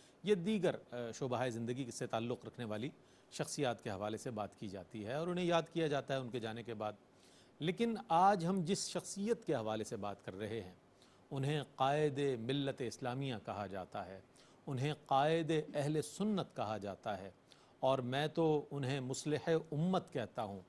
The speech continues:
कि हर लम्हा, हर लहजा उन्होंने उम्मत की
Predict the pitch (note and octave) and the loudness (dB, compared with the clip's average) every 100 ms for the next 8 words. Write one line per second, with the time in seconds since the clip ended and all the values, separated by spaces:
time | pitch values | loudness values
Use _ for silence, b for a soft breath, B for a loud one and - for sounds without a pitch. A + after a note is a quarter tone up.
0 | b b b C3+ A2 D3+ C3+ - - A2+ | b b b -2 2 2 0 -10 -6 -2
1 | F3 E3+ D#3+ A#2 - B B - D#3+ C3+ | 0 2 2 2 -4 B B 2 2 4
2 | C#3+ C#3+ D3 F3 D3 B2 C3 C3+ B2+ B2+ | 2 2 4 2 2 -2 -2 -4 -6 -4
3 | C3+ - C3+ A2+ | -6 -6 -6 -6